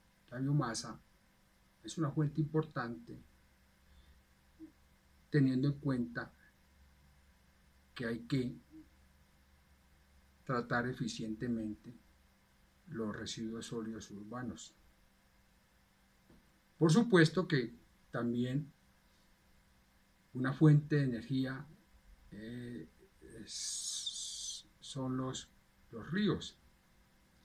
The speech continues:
y en especialmente como energía limpia se considera las pequeñas centrales hidroeléctricas,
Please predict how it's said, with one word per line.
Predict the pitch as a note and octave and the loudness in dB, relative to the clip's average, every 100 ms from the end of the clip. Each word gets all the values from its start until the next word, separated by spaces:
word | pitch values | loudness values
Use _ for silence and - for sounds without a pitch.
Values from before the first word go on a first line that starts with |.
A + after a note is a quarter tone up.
| _ _ _ _ | _ _ _ _
y | D#3 C#3+ | 0 4
en | C#3 | 4
especialmente | C3 - B2+ - D#3+ F3+ E3 D#3+ D#3+ | 2 -2 -4 0 2 6 6 4 -2
como | C3+ C3 | -2 -2
energía | A#2+ A2+ - D3+ C#3 | -4 -8 -4 -2 2
limpia | D3 C3+ - C3 - - _ _ _ - - | 4 4 2 -8 -8 -16 _ _ _ -20 -14
se | C3+ | -4
considera | D3+ C#3 - C3 A#2 A#2 B2 - _ - _ _ _ _ - | 0 0 0 0 -2 -6 -12 -20 _ -20 _ _ _ _ -12
las | A#2 - | -10 -8
pequeñas | B2 A#2 D#3 D#3 E3+ E3 D#3+ | -8 -2 6 6 6 2 0
centrales | - - A2 G#2+ B2 A#2+ B2 A2+ A#2+ | -4 -10 -12 -8 -6 -4 -6 -8 -10
hidroeléctricas, | A2 G#2+ B2+ - - - - | -10 -8 -10 -10 -16 -20 -20